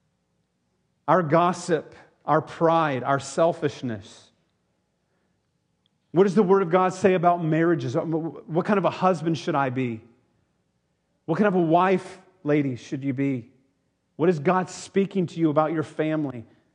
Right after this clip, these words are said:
What kind of a parent should you be? Kids, what kind of a, a child you, should you be? What does the word of God say about that? What does the word of God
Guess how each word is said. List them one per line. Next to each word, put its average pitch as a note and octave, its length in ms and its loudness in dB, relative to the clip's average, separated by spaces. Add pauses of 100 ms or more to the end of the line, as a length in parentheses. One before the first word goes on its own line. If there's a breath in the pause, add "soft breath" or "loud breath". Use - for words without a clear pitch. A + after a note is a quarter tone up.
(180 soft breath)
What D#3+ 140 -2
kind G3 100 4
of E3+ 60 -2
a E3+ 80 0
parent F#3 400 0
should D#3 160 -8
you D3 100 -2
be? C#3+ 160 0
Kids, F3+ 420 0
what F3+ 140 -2
kind G3 160 0
of F3 80 -2
a, D#3 160 2 (240 loud breath)
a D#3+ 60 -6
child G3 440 2
you, E3+ 220 -2
should E3 240 -2
you D#3 80 0
be? D#3 100 4
What D#3+ 140 2
does F#3+ 80 0
the - 80 0
word F3 300 4
of E3+ 80 -4
God F3 240 0
say F#3 260 0
about D3+ 340 -4
that? C3+ 460 -6 (2500)
What D3+ 100 2
does F3 140 0
the E3+ 60 2
word D#3+ 160 2
of D#3 100 0
God E3 260 4